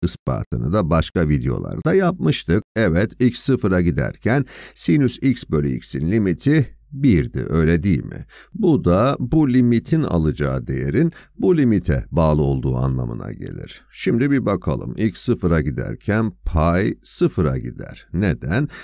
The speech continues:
Çünkü sıfırın sinüsü sıfıra eşittir. Payda ise bir bakalım, bir artı kosinüs sıfırda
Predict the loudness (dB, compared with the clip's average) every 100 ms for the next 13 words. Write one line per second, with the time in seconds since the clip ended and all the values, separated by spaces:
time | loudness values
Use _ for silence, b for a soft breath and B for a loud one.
0 | B -2 0 -2 -2 -2 0 -2 -4 -2
1 | 0 0 -2 -4 -2 -2 -2 -4 -2 -2
2 | -2 -2 -4 -4 -4 -6 -8 -20 -20 -20
3 | B B -2 -2 -2 -2 -2 -4 -8 -8
4 | -4 0 0 -2 -4 -4 -4 -6 -10 -10
5 | -4 -2 0 0 2 0 -2 -8 -4 -4
6 | -2 -2 -2 -2 -4 -6 -4 -4 -4 -4
7 | -6 -4 -6 -2 0